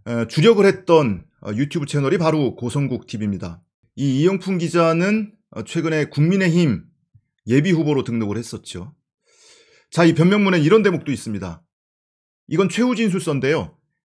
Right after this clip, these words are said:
박근혜 전 대통령 탄핵 이후 대한민국은 겉으로는 큰 문제 없이 멀쩡해 보였지만 내면에서는 자유민주 세력과 직접민주 또는 인민민주를 지향하는 세력 간의 역사, 문화, 이념 전쟁이 치열하게 진행되어 왔습니다.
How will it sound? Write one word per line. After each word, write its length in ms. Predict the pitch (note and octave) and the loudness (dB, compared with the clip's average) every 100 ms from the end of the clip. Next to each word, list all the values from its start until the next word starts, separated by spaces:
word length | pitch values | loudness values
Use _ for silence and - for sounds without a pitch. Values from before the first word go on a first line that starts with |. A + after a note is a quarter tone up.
| - | -8
박근혜 360 | B2 C#3 A3+ | -6 2 4
전 160 | A3 G#3 | 4 4
대통령 600 | F#3+ F3+ F3+ F3 F3 E3+ | 2 0 -2 0 0 -2
탄핵 360 | E3+ F#3+ G3 C#3 | -4 -2 -2 -2
이후 320 | C#3 F3+ F3+ | -2 -4 -4
대한민국은 840 | C3+ C#3+ F3 E3 C#3 C3+ A#2 F2 | -2 -2 0 -2 -2 -2 -2 -4
겉으로는 640 | - C3+ - F3+ F#3 G#3 | -6 -6 -2 0 0 0
큰 200 | G3+ G#3+ | -4 -2
문제 240 | G3+ E3+ D#3 | 0 0 2
없이 320 | C3 - F#3 | 0 -2 -4
멀쩡해 480 | A#2+ A#2+ - F#3+ F3 | 0 0 0 -4 -2
보였지만 600 | D3 A#2 - A2+ G2+ D3+ _ _ _ | -2 -4 -4 -6 -8 -12 _ _ _
내면에서는 800 | F#2+ B2 F3+ F3 E3 E3 F3 B2 | 0 2 2 0 0 0 0 -2
자유민주 520 | - C#3 G3+ F#3+ E3 | -2 -2 0 0 -2
세력과 680 | D#3+ B2 A2+ - D3+ F3 E3+ | -2 -2 -4 -2 0 0 -2
직접민주 920 | - C#3+ - F#3 E3 D3 C#3 C3+ F2 - | -8 -8 -6 -4 -2 -2 -2 -4 -6 -4
또는 320 | F#3+ G3+ F#3 | -2 -2 -4
인민민주를 800 | C3+ D#3 G3 G#3 F#3+ F3 D3+ D#3 | 0 2 2 2 0 0 0 -2
지향하는 460 | D3 C3+ C#3 C3+ C3+ | -2 -2 -2 -2 -4
세력 260 | C3 A#2 A2+ | -4 -6 -4
간의 400 | A2+ C#3+ F#3 F3+ _ _ | -4 -2 -4 -10 _ _
역사, 600 | A2+ C#3 - - E3 C#3+ | -4 -4 -4 -8 0 0
문화, 640 | F2+ A2 D3+ D3+ D3+ E2+ - _ | 0 -2 -2 0 0 -2 -10 _
이념 440 | G2+ C#3+ F3 F#3+ | -6 -4 -2 -2
전쟁이 580 | F3+ C#3 C#3 B2+ C3 F#3 | -2 -2 -2 -2 -2 -4
치열하게 540 | - - G#3 G3 F#3 F3+ | -6 -6 -2 0 -2 -2
진행되어 480 | C3+ C#3 C#3 B2+ | -4 -2 -2 -2
왔습니다. 600 | A#2 G2+ - G2+ F2+ F2 | -2 -4 -8 -8 -10 -14